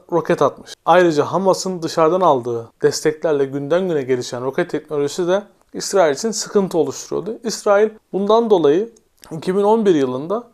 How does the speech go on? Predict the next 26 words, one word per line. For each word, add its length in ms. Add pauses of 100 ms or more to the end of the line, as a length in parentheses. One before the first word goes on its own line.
(280)
Iron 320
Dome 200
hava 220
savunma 560
füze 300
sistemini 580 (280)
göreve 320
aldı. 240 (220)
İsrail'in 580 (240)
demir 280
kubbede 360
temel 300
hedefi 540 (280)
Gazze'den 460
atılan 400
ve 160
diğer 320 (280)
bölgedeki 420
ülkelerden 480
gelebilecek 360
roket 240
tehditlerine 560
karşı 400 (140)
İsrail'in 720 (140)
korunmasıydı. 760
Bunları 480